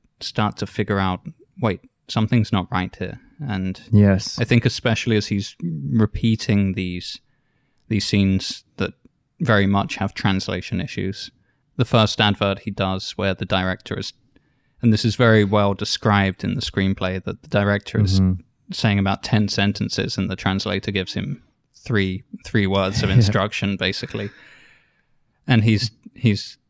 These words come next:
Speaker 1: saying, "That can't possibly be everything he said." He knows he's not getting it. He, and yet he's,
Speaker 2: Yeah.
Speaker 1: he's kind of helpless. There's nothing he can do except depend on the translator.
Speaker 2: I'm really interested in hearing the, the actual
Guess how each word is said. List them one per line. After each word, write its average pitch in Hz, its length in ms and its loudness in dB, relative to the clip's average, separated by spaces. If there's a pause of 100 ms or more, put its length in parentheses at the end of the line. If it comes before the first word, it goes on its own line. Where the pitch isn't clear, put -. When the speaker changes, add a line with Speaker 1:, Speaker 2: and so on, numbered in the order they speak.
(100)
Speaker 1:
saying, 98 380 0 (440)
"That 131 180 4
can't 110 360 2
possibly - 540 -4
be - 360 -12
everything 98 400 -4
he 110 120 -6
said." 95 360 -4 (480)
He 131 120 2
knows 117 300 6
he's 110 200 0
not 95 200 0
getting 98 280 -2
it. - 200 -8
He, 110 180 -8 (440)
and 110 160 4
yet 101 200 2
he's, 95 500 -6
Speaker 2:
Yeah. 92 280 4
Speaker 1:
he's 117 120 0
kind 123 220 6
of 101 60 -4
helpless. - 540 -2
There's - 140 -4
nothing 104 260 0
he 101 120 0
can 92 160 -6
do 107 200 0
except - 360 -6
depend 98 320 -2
on 95 120 -6
the 98 60 -10
translator. - 640 -8 (140)
Speaker 2:
I'm 143 260 10
really 170 220 10
interested 120 420 4
in 98 140 8
hearing 98 500 8
the, 87 380 4 (360)
the 98 120 2
actual 98 720 4